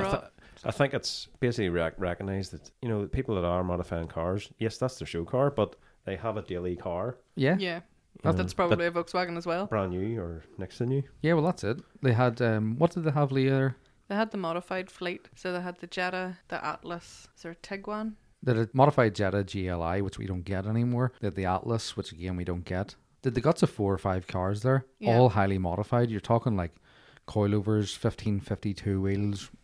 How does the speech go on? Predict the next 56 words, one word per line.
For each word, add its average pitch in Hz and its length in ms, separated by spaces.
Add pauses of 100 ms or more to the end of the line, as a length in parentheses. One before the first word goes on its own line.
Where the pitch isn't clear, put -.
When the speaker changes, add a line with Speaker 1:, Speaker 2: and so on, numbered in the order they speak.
Speaker 3:
you 113 120
know, 85 60
rotiforms, 107 800 (340)
wraps. - 600 (280)
Speaker 1:
So - 160
they're 90 80
working 90 240
in 82 100
conjunction 82 440
with 85 80
other 87 140
brands 82 400
Speaker 3:
Oh, 95 60
Speaker 1:
also. 185 140
Speaker 3:
yeah, 117 300
it's 110 120
not 143 160
just - 200
a 98 40
Speaker 1:
Yeah. - 60
Speaker 3:
case 90 240
of 87 180
we'll 87 80
Speaker 1:
It's - 100
a 113 40
Speaker 3:
throw 95 40
Speaker 1:
pro-, 90 60
Speaker 3:
us 120 80
Speaker 1:
it's 117 100
a 117 40
Speaker 3:
in. - 60
Speaker 1:
proper 131 260
program 98 420
set 90 180
up 87 80
by 85 80
Volkswagen 80 420
America 82 320
then. 120 140
Speaker 3:
Yeah, 160 180
Speaker 2:
Yeah. 160 140
Speaker 3:
the-, 143 160
these 151 300
Speaker 1:
Yeah. 113 80
Speaker 3:
look 104 160
like 107 120
cars 92 320
that 92 160 (340)
your 98 260
eye 90 120
would 120 140
build, 139 180
Speaker 1:
Yeah. 135 40
Speaker 3:
essentially, 135 420
you 104 100
know, 90 240